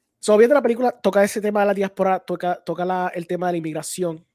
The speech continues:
especialmente lo que es el primer acto, con la cuestión de hablando de esta, de las experiencias en, en, en esa, en esa parte.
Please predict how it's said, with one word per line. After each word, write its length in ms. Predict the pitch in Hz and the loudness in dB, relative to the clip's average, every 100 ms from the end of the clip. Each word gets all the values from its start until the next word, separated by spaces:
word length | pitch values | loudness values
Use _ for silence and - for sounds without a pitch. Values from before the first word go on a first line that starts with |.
| _ - | _ -12
especialmente 540 | 160 160 151 151 175 | -10 -8 -10 -6 -6
lo 80 | 170 | -4
que 80 | 170 | -6
es 40 | |
el 60 | 170 | -4
primer 220 | 170 175 | -2 0
acto, 480 | 180 - - 175 170 | 0 -4 -6 -6 -6
con 140 | 160 | -8
la 80 | 151 | -8
cuestión 320 | 139 151 143 | -12 -14 -8
de 80 | 160 | -6
hablando 220 | 160 170 | -4 -6
de 40 | |
esta, 220 | 180 175 165 | -8 -8 -6
de 120 | 175 | -6
las 120 | 175 | -6
experiencias 520 | - 185 180 180 202 | -4 -4 -2 -8 -10
en, 120 | 165 127 | -12 -12
en, 320 | 160 147 135 127 | -12 -12 -14 -16
en 220 | 139 135 | -16 -14
esa, 360 | 131 - 156 156 | -14 -12 -10 -10
en 180 | 147 | -12
esa 180 | 139 175 | -10 -4
parte. 400 | 190 175 - 143 | -2 -2 -6 -18